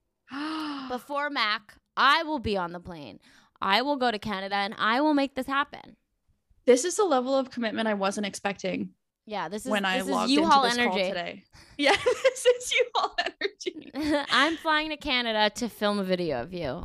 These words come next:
Speaker 2: I'll do it. I'll do
Speaker 1: Great.
Speaker 2: it.
Speaker 1: I'm in.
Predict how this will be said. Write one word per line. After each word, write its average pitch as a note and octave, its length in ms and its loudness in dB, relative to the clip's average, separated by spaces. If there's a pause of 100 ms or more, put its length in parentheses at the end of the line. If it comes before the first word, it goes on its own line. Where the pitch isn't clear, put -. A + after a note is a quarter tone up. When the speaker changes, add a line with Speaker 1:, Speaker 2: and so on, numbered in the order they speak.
Speaker 2:
I'll A3 140 -4
do F#3+ 220 -4
it. G3 260 -4 (600)
I'll G3 160 0
do G3+ 100 0
Speaker 1:
Great. D#4+ 160 4 (100)
Speaker 2:
it. - 60 -8 (480)
Speaker 1:
I'm B3+ 180 4
in. B3+ 320 0